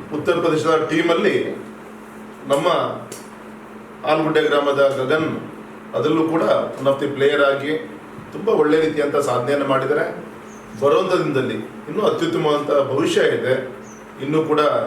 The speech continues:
ಇಪ್ಪತ್ತು, ಇಪ್ಪತ್ತೊಂದು ವರ್ಷ ಮಾತ್ರ. ಇಂಥ ಒಂದು ಸಣ್ಣ ವಯಸ್ಸಿನಲ್ಲಿ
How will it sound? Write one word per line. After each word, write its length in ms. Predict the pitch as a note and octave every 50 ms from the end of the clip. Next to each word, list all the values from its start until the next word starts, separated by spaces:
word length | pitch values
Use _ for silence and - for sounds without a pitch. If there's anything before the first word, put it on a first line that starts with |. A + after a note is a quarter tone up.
| A#2 B2
ಇಪ್ಪತ್ತು, 500 | B2 B2+ C#3+ D3+ - - - D3 C#3 C#3
ಇಪ್ಪತ್ತೊಂದು 420 | C3 C3 C3+ C3 C3 C3 C3 B2+
ವರ್ಷ 180 | B2 A#2+ - D#3
ಮಾತ್ರ. 380 | D3 C3 C3 B2+ B2+ C#3+ C#3 C#3 C#3+ - - - - - - - - - -
ಇಂಥ 120 | - D#3 F3
ಒಂದು 440 | F#3+ F#3+ F3 D#3 D#3+ D#3 D#3+ D#3 D3
ಸಣ್ಣ 280 | D3 D3 C#3+ D#3 D#3+
ವಯಸ್ಸಿನಲ್ಲಿ 640 | D#3 D3 C3+ - D3 D3 D3 E3 E3+ C#3 - - -